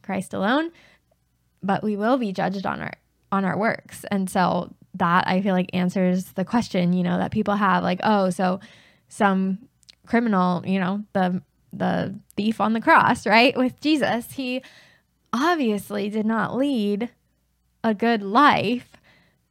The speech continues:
but he chooses to believe in Christ as the Son of God, literally on his death cross." <laughs> And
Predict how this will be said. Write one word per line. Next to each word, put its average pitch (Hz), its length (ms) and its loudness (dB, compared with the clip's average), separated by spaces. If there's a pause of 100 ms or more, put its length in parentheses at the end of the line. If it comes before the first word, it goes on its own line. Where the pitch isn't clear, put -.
(320)
but 214 260 4
he 262 580 -2 (280)
chooses 240 560 0
to 247 120 -2
believe 226 720 -2 (280)
in 247 240 -2
Christ 254 440 0
as 226 120 -6
the 233 100 -8
Son 254 200 -4
of 233 120 -6
God, 226 420 4
literally 254 400 2
on 247 160 0
his 247 300 -4 (120)
death 247 380 2 (460)
cross." 254 600 2
<laughs> - 40 -8 (800)
And 233 520 2